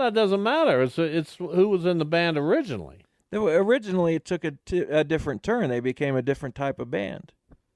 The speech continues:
Speaker 1: Well, you weren't even born when the Eagles
Speaker 2: That's my
Speaker 1: were,
Speaker 2: point.
Speaker 1: were, uh, the Eagles.
Speaker 2: So I'll be just fine with Joe and Timothy and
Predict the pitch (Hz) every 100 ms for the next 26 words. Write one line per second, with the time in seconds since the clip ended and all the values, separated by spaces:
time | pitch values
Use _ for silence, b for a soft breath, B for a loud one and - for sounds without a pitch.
0 | _ 185 190 269 247 220 208 180 156 202
1 | 277 233 165 139 139 131 127 110 92 82
2 | - - - 127 127 123 233 196 139 131
3 | 123 113 107 101 117 117 107 80 71 143
4 | 170 165 151 180 - 185 208 175 110 123
5 | 120 113 104 127 113 107 107 101 98 110